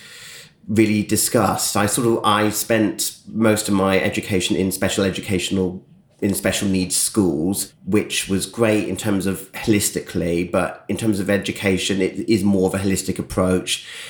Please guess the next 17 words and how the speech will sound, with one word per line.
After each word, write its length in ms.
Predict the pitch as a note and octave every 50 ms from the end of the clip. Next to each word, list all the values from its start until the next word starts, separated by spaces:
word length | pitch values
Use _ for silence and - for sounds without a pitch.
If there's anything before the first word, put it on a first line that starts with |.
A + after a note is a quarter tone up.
| - - -
It's 120 | F#2+ -
not 180 | A#2+ A2 - -
as 200 | G#2 G2+ F#2+ -
challenging 680 | - - G#2 G2 F#2+ F#2+ F#2 F#2+ F#2+ F2+ G2 F#2 F#2
as 120 | F#2 F#2 -
perhaps 260 | - G2+ - - -
a 60 | G#2
mainstream 440 | F#2+ F#2+ G2 F#2 F2+ - - F#2+ F#2
environment. 440 | F#2 F2 F#2+ F2+ F#2 F#2 F#2+ F2 -
There's 140 | F#2+ -
less 180 | G#2 G2+ G2+ -
facilities 720 | - - F#2 - - A2 F#2 F#2 F#2 - - G2 F#2 F2
'cause 80 | - -
it's 180 | F2 - - -
much 220 | - - - -
smaller. 640 | - - G#2+ G2 F#2 F2+ E2+ C#2 C#2+ F#2 F2+ F2+ - - - - - - -
But 500 | C3+ A#2+ A#2 B2 - - - - -